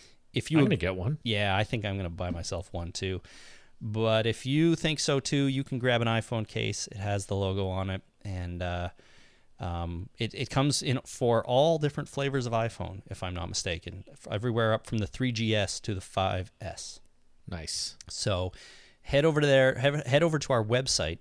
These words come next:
Speaker 1: and check out the link for that stuff. If you see something you like and you wanna purchase it, that would be wonderful. Um, and the other thing you can do to really help us out is go to iTunes,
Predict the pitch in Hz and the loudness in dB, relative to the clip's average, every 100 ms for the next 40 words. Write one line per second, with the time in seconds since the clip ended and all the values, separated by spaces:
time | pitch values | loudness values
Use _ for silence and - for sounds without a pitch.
0 | - 92 - 110 104 110 101 95 - - | -8 -6 -4 -2 -2 -2 -2 -4 -6 -2
1 | 92 98 - - 82 95 - - 101 95 | 0 0 -2 -6 -6 -8 -10 -14 -14 -14
2 | - - 110 117 135 123 120 151 - - | -10 -6 -6 -6 -4 -2 0 -2 -4 -14
3 | - - - - 131 143 147 - 170 185 | -20 -20 -20 -8 -4 -2 -2 0 0 0
4 | 190 180 - 113 160 135 127 127 135 - | -2 -2 -2 -2 -2 -2 -2 -4 -6 -14
5 | _ 92 92 92 - - - - - - | _ -6 -4 -4 -8 -14 -20 -20 -20 -20
6 | - - - _ - 123 135 147 143 139 | -20 -20 -20 _ -4 0 2 4 4 2
7 | 143 139 - - 151 180 196 185 190 185 | -2 -6 -10 -4 2 2 2 0 0 0
8 | 185 180 180 165 170 156 160 151 151 - | 0 2 2 2 2 2 0 0 0 2
9 | 151 151 - 147 143 143 139 139 131 127 | 2 0 -4 -2 2 4 4 2 0 -4
10 | - - - 147 135 - 117 117 - 120 | -6 -8 -4 0 0 0 -2 -2 0 0
11 | 117 113 - | 2 -2 -6